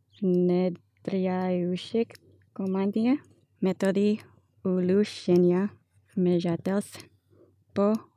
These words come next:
уходо за пациентам могут бит достигнути успеки и в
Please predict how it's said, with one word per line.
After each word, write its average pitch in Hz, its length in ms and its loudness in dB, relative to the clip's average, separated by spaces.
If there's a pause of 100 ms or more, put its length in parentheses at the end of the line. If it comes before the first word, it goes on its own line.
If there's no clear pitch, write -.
(160)
уходо 196 540 0 (560)
за 175 440 0 (640)
пациентам 185 840 0 (440)
могут 185 540 -2 (420)
бит 196 300 -6 (400)
достигнути 185 1080 -2 (380)
успеки 202 760 -2 (320)
и 180 380 2 (200)
в 175 380 0